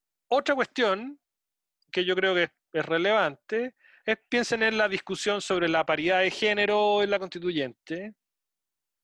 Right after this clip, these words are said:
o la idea de los escaños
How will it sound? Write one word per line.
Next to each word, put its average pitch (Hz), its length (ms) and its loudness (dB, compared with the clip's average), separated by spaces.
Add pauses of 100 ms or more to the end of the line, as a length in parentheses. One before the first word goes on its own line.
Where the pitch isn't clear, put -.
(420)
o 190 220 2
la 185 160 2
idea 175 540 2
de 156 160 -2
los 147 180 -2
escaños 170 640 -4